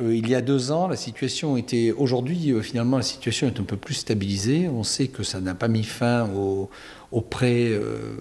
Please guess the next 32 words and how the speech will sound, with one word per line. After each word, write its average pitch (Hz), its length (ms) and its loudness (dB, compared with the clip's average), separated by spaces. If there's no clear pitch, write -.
de 104 140 -2
l'étranger. 127 840 0
Euh, 117 160 -2
mais 123 240 0
il 120 40 4
y 117 60 2
a 113 60 2
deux 120 180 2
ans, 170 100 2
il 175 80 -2
fallait 117 220 -2
trouver 147 240 0
un 143 60 2
sujet, 123 460 2
euh, 101 200 0
qui - 100 -10
f-, 101 60 -8
nous 127 140 2
permette 127 320 2
de 127 80 -6
faire 107 200 -8
appel 151 380 0
principalement 135 1040 0
à 120 80 6
des 110 100 0
prêts 151 320 0
français, 127 800 -4
voire 131 480 0
à 120 60 -4
nos 110 120 0
propres 117 260 -8
collections. 104 420 -6